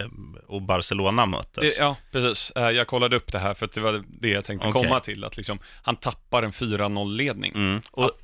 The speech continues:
Speaker 2: absolut.
Speaker 1: och det
Speaker 2: Skönt,
Speaker 1: kan väl
Speaker 2: vinna
Speaker 1: vara
Speaker 2: fyra noll mot Barca, det är ju
Speaker 1: Ja.
Speaker 2: jättebra.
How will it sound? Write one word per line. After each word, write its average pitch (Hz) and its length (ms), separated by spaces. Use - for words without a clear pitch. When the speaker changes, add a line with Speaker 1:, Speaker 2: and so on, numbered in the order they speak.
Speaker 2:
absolut. 151 600
Speaker 1:
och 117 100
det 123 80
Speaker 2:
Skönt, 165 120
Speaker 1:
kan 160 120
väl 151 140
Speaker 2:
vinna 143 140
Speaker 1:
vara 139 180
Speaker 2:
fyra 139 360
noll 113 200
mot 120 160
Barca, 123 400
det 127 80
är 135 40
ju 135 80
Speaker 1:
Ja. 120 120
Speaker 2:
jättebra. 120 440